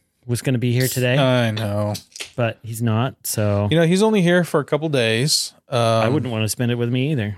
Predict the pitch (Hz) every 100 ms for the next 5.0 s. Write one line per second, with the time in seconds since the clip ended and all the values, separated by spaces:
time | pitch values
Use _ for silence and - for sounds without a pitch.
0 | - 120 123 123 127 117 127 117 113 113
1 | - _ _ _ _ _ _ _ _ 135
2 | 127 127 139 139 151 139 151 147 139 139
3 | 127 135 135 139 135 139 - 135 135 135
4 | 131 131 - 107 110 107 107 107 104 -